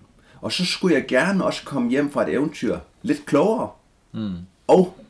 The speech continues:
Speaker 1: fortsat overrasket.
Speaker 2: Mm.
Speaker 1: Jeg skulle gerne have sådan, "Åh, det havde jeg sgu ikke regnet med."
Speaker 2: Mm.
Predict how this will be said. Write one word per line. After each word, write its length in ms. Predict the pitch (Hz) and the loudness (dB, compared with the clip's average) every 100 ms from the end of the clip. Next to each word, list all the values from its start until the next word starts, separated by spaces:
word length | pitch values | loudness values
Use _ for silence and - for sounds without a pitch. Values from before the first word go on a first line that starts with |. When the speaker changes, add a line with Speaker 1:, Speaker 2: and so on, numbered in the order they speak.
| _ | _
Speaker 1:
fortsat 320 | - 117 107 | 2 2 4
overrasket. 520 | 90 101 76 - - - _ - | 4 4 2 -6 -14 -18 _ -10
Speaker 2:
Mm. 200 | 110 95 | -8 -6
Speaker 1:
Jeg 80 | 113 | -6
skulle 200 | - 156 | -6 -2
gerne 100 | 185 | -2
have 80 | - | -2
sådan, 180 | 143 - | -6 -6
"Åh, 20 | 190 - _ _ | -12 -12 _ _
det 20 | |
havde 100 | - | -10
jeg 60 | - | -8
sgu 120 | - | -8
ikke 140 | - - | -10 -12
regnet 200 | - - | -12 -14
med." 340 | - - | -18 -12
Speaker 2:
Mm. 60 | 107 | -8